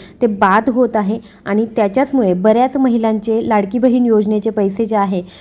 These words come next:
ते येणारसुद्धा नाही आहे. तर अशा कोणत्या महिला आहे हे सुद्धा जाणून घेऊयाच.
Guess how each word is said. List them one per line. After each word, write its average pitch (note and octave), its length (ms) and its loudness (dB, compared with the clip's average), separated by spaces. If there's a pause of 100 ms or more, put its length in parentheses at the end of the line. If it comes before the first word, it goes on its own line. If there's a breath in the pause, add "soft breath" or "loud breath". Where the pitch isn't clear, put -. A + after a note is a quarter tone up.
(180 loud breath)
ते B3 140 4
येणारसुद्धा A#3 680 0
नाही A3 240 0
आहे. E3+ 140 -4
तर A#3+ 100 -2
अशा B3+ 220 0
कोणत्या B3 340 0
महिला A#3+ 300 2
आहे A3 200 2
हे A#3 180 0
सुद्धा G#3 260 -2
जाणून G3+ 320 2
घेऊयाच. G#3+ 460 2